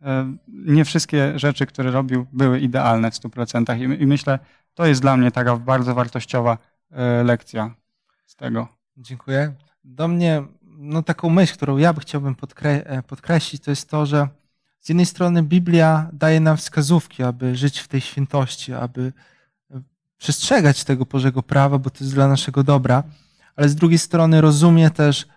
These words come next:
Speaker 2: e, ludzką, e, ludzką naturę, to, że my jesteśmy zawodni, to, że czasami sami siebie za-, zawodzimy, sami sobie składamy pewne obietnice, które ciężko nam jest dotrzymać. I, e, Biblia to rozumie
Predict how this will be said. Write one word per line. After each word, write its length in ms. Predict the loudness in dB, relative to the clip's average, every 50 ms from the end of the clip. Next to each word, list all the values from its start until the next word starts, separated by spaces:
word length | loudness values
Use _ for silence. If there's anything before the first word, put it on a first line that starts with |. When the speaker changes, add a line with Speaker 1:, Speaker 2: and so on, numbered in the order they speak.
| _ _ _ _ _ _
Speaker 2:
e, 160 | -4 0 2
ludzką, 540 | 4 4 4 4 0 -2 -2 0 0 0 -2 -6 _ _ _ _ _ _ _ _ _ -6
e, 140 | -2 2 2
ludzką 320 | 2 2 2 0 0 2
naturę, 480 | 2 2 2 2 0 -2 0 0 0 -2
to, 160 | -2 -4 -6
że 140 | -2 0 2
my 100 | 2 2
jesteśmy 400 | 2 0 0 -4 -4 -2 -2 0
zawodni, 540 | 0 0 0 0 -2 -4 -4 -4 -4 -8 -8
to, 200 | -4 -4 -2 0
że 200 | 2 2 0 0 0 -6 -20 -20 _
czasami 420 | _ -12 -4 0 2 4 4 4 2
sami 340 | 2 4 4 4 6 4 4
siebie 360 | 4 4 4 4 4 4 4
za-, 320 | 6 6 6 4 4 4
zawodzimy, 720 | 4 2 2 4 2 0 2 4 4 6 6 8 6 6 4 2 -4 -20 _ _
sami 340 | -2 0 2 4 4 2 2
sobie 320 | 2 0 0 2 2 0
składamy 540 | -2 -2 -2 -2 0 2 2 2 2 2 0
pewne 460 | 0 0 -2 0 0 2 2 4 2
obietnice, 580 | 2 2 0 -2 -2 -2 -2 -2 0 0 -2 -2
które 300 | -2 -2 -2 -2 0 0
ciężko 440 | 0 0 0 0 0 -2 -4 -4
nam 240 | -2 -2 -2 -2 -2
jest 280 | -2 -4 -4 -6 _ _ _ _ _ _ _ -10
dotrzymać. 680 | -10 -8 -8 -4 -2 0 2 2 2 2 2 0 -2 _ _ _ _ _ _ _ _ _ _ _ _ _ -4
I, 280 | 0 2 4 4 2 0 -6 -20 _ _ _
e, 240 | -4 -2 -2 -2 -2 -6
Biblia 480 | -8 -4 0 2 2 4 6 6 6 6
to 180 | 4 2 0
rozumie 600 | 2 2 2 2 2 2 2 4 4 2 2 0